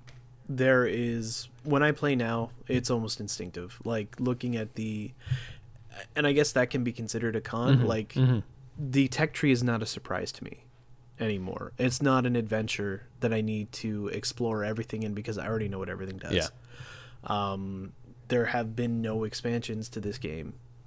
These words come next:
Speaker 1: Um, nothing new has been added. The, I, what's cool is there's tons of mods. Um, they're out there, especially now that the game has made a comeback both on gog and on Steam.
Speaker 2: Yeah.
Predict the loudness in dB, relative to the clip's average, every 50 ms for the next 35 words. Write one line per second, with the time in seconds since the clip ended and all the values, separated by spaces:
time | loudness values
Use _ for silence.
0 | -16 -8 -2 0 2 2 2 2 0 -2 -4 -6 -8 -10 -10 -12 -10 -6 -4 -2
1 | -2 -2 -2 -4 -4 -4 -4 -4 -4 -4 -4 -4 -4 -4 -4 -4 -4 -4 -6 -6
2 | -4 -4 -4 -2 -2 -2 -4 -4 -4 -4 -6 -4 -2 -2 -2 -2 -2 -4 -8 -10
3 | -6 0 2 2 2 2 0 -2 4 8 10 10 10 10 8 6 6 2 2 4
4 | 4 4 4 4 4 2 2 2 2 2 2 4 4 4 4 6 6 6 6 4
5 | 0 -6 -10 -16 -18 -20 -20 -20 -20 -20 -20 -20 -20 -20 -20 -20 -12 -6 -2 0
6 | 0 0 0 -2 -2 -4 -4 -4 -6 -6 -8 -10 -8 -2 2 2 4 4 4 4
7 | 2 4 4 4 6 8 8 8 8 6 6 4 2 0 -2 -2 2 2 2 2
8 | 4 2 2 2 4 4 4 4 2 0 0 -2 -2 0 0 0 0 -2 -2 -2
9 | -2 0 0 -2 -2 -4 -2 0 0 0 0 0 0 0 0 2 2 2 2 0
10 | 0 -2 -2 -2 0 0 0 -2 -2 -2 -2 0 0 0 0 0 -2 -4 -4 -4
11 | -2 -2 -2 -2 0 0 2 4 4 4 2